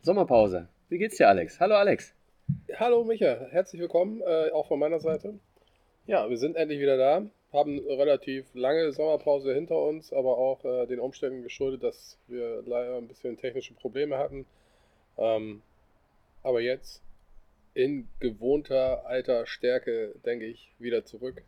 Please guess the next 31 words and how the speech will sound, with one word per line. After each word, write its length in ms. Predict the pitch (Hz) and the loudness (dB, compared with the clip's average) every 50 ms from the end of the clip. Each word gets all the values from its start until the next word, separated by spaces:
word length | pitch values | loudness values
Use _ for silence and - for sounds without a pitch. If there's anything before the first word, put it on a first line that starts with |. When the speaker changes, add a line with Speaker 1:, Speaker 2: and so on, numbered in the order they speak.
| _ _ _ _ | _ _ _ _
Speaker 2:
wenn 100 | - 113 | -6 -6
nicht 120 | 113 107 - | -4 -6 -6
sogar 180 | 120 107 107 | -4 -4 -4
noch 120 | 107 - - | -4 -6 -6
besser. 300 | - 101 95 - - - - - - - - _ | -6 -8 -8 -10 -14 -20 -20 -20 -20 -20 -20 _
Speaker 1:
<laughs> 0 | |
Genau. 640 | - 110 139 147 104 98 - - 123 110 98 - - - - - - - - - - - | -2 0 0 0 0 0 0 2 4 4 2 0 -2 -8 -14 -20 -20 -20 -20 -20 -6 0
Ähm, 520 | - 127 135 135 131 131 98 78 - - - | 2 4 4 6 4 4 2 0 -2 -4 0
euch 160 | - - 120 | 0 2 2
erwarten, 640 | - 143 131 135 143 175 - - 202 190 180 175 170 - | 4 4 6 6 6 6 4 2 2 2 2 0 0 2
äh, 320 | 156 156 156 151 151 147 - | 2 2 4 2 2 0 0
noch 320 | 135 135 156 151 - - | 2 2 0 0 -2 -4
ein 200 | - - 147 180 | 0 2 2 4
bis 200 | 185 170 165 - | 2 2 0 -2
zwei, 460 | - - 147 143 147 151 151 151 147 147 - | -2 0 2 4 4 4 2 2 0 0 0
äh, 360 | - 135 135 135 135 135 120 117 | 0 0 0 0 0 -2 -2 -2
sehr 280 | 101 98 110 147 170 | 0 2 2 2 2
spannende 340 | 165 - - 165 165 160 156 | 2 2 4 4 6 6 6
Interviews. 600 | 160 165 180 131 110 110 123 156 202 - - - | 4 2 2 2 4 4 2 2 0 -4 -8 -4
Bei 180 | - 139 127 - | 0 2 2 2
einem 260 | 135 147 156 156 147 | 2 2 0 0 0
gibt's 300 | 139 139 - - - - | -2 -2 -4 -6 -6 -2
Terminprobleme, 720 | - 143 147 170 202 202 - 180 165 170 170 170 170 160 | 0 2 2 2 2 0 -4 -2 0 0 0 0 2 2
der 140 | 151 143 - | 2 2 2
andere 240 | 135 160 156 147 | 2 2 2 2
Termin 280 | 135 - 139 135 131 131 | 0 0 0 0 0 -2
steht, 460 | - - - - 143 151 165 - - - | -4 -4 -2 0 0 0 -2 -2 -2 -2
dazu 340 | 120 127 131 - - 120 | 0 0 0 -2 -4 -6
später 480 | - - - - - 71 76 - - 92 | -6 -8 -10 -8 -4 -4 -2 -2 -2 -2
mehr. 300 | 90 101 104 92 76 - - - - _ _ _ _ _ _ _ _ - _ _ _ _ _ _ _ _ - | 0 0 0 0 -2 -4 -8 -18 -20 _ _ _ _ _ _ _ _ -20 _ _ _ _ _ _ _ _ 2
Heute 440 | 147 180 214 - - 101 73 - | 4 4 4 4 2 2 2 0